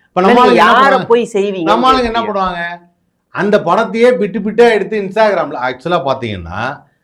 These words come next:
Speaker 1: அஹ், ஒரு முறை வந்து நான் அந்த மாதிரி ஒரு படத்தை நான் வந்து டப்பிங் பண்ணியிருந்தேன் அந்த படத்துக்கு. அந்த படத்துக்கு டப்பிங் பண்ணியிருந்தனால அந்த படத்துடைய காட்சியை பார்த்து நான் தான் டப்பிங் பண்ணியிருக்கேன் அப்படின்னு சொல்லிட்டு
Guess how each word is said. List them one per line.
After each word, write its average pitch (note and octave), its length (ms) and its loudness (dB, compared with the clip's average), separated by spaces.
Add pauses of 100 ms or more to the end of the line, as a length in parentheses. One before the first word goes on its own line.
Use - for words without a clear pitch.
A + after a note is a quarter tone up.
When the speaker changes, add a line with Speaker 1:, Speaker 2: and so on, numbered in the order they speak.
(280)
Speaker 1:
அஹ், G2+ 600 -6
ஒரு C3+ 180 0
முறை D#3 260 0
வந்து D3+ 240 -4
நான் D3+ 260 0
அந்த C#3+ 120 -6
மாதிரி D#3 220 -2
ஒரு C3 80 -6
படத்தை D3 300 -2
நான் C3+ 300 -4
வந்து D#3+ 200 -4
டப்பிங் D#3+ 160 0
பண்ணியிருந்தேன் B2 360 -6
அந்த F#2 120 -12
படத்துக்கு. F#2+ 500 -10 (460)
அந்த C#3+ 180 -4
படத்துக்கு E3+ 340 2
டப்பிங் F3+ 200 0
பண்ணியிருந்தனால D#3 460 -4
அந்த G#3+ 360 0
படத்துடைய F#3+ 340 -2
காட்சியை E3 460 -4
பார்த்து C#3+ 280 -6
நான் B2+ 200 -6
தான் C3+ 120 -6
டப்பிங் B2 40 -8
பண்ணியிருக்கேன் G#2+ 520 -10
அப்படின்னு F#2+ 60 -14
சொல்லிட்டு E3 440 -6